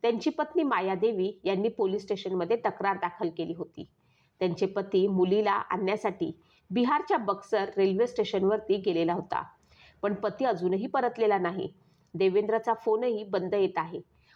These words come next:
अशी माहिती तिनं पोलिसांना दिली. तिने दिलेल्या माहितीनुसार पोलिसांनी गुन्हा नोंदवून घेत तपास करायला सुरुवात केली. तपास सुरू केल्यावरती पोलिसांना खारीद गावामध्ये दहा मे रोजी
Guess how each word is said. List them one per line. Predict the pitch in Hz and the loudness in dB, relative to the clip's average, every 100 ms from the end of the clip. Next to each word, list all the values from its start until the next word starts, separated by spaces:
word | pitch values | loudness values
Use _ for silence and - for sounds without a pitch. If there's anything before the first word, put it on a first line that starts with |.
| - | -4
अशी | 233 349 | 0 2
माहिती | 349 294 - 214 | 4 2 0 -2
तिनं | 226 233 | 0 0
पोलिसांना | 240 190 185 196 185 202 | 2 2 2 2 2 2
दिली. | 185 - - - _ _ _ - | 2 0 -4 -12 _ _ _ 0
तिने | 190 196 | 2 4
दिलेल्या | 196 190 196 226 | 2 4 2 2
माहितीनुसार | 220 196 247 277 - 220 220 | 2 0 -2 -4 0 0 0
पोलिसांनी | 202 190 202 240 220 190 220 - | 0 2 2 2 4 4 2 0
गुन्हा | 208 208 262 | 0 2 2
नोंदवून | 277 233 233 233 | 2 2 2 2
घेत | 226 196 - | 0 0 -2
तपास | 180 - 202 - | -6 -4 -6 -4
करायला | 165 175 226 | -2 0 0
सुरुवात | 262 185 180 - | 0 0 -2 -6
केली. | - - - _ _ _ _ - | -12 -12 -18 _ _ _ _ -8
तपास | 180 196 214 - | -4 -2 -2 0
सुरू | 247 | 0
केल्यावरती | 247 269 269 285 269 - 196 226 - | 2 2 2 0 -2 0 -2 0 0
पोलिसांना | 202 240 240 175 156 - - _ _ - | 0 0 -2 -2 -4 -8 -12 _ _ -8
खारीद | 220 269 370 381 | 0 2 4 4
गावामध्ये | 202 180 180 214 196 190 - _ _ - | 2 2 0 0 -2 -2 -4 _ _ -8
दहा | 165 196 226 | -4 -2 -2
मे | 220 180 220 - _ - | -2 -4 -6 -10 _ -2
रोजी | 214 226 180 | 0 0 -2